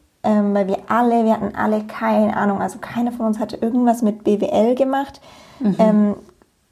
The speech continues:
Speaker 1: wir sind da eigentlich überhaupt nicht fit gewesen in dem Thema. Und wenn dann noch so Ermu-, Entmutigung quasi von außen kommt, hält es einen ja erstmal davon ab. Aber ich glaube,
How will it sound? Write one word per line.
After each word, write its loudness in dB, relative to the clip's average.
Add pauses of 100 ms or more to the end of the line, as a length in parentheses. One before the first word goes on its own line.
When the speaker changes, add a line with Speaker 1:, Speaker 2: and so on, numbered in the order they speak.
(420)
Speaker 1:
wir -2
sind -4
da 2 (1400)
eigentlich 2
überhaupt 2
nicht 0
fit -8
gewesen -2
in -4
dem -4
Thema. -2 (800)
Und 2 (280)
wenn 4
dann 2
noch 0
so -8
Ermu-, 2
Entmutigung 2
quasi -2
von -4
außen 0
kommt, -2 (1000)
hält 0
es -2
einen 2
ja 2
erstmal 0
davon -4
ab. 0
Aber 2
ich -8
glaube, 2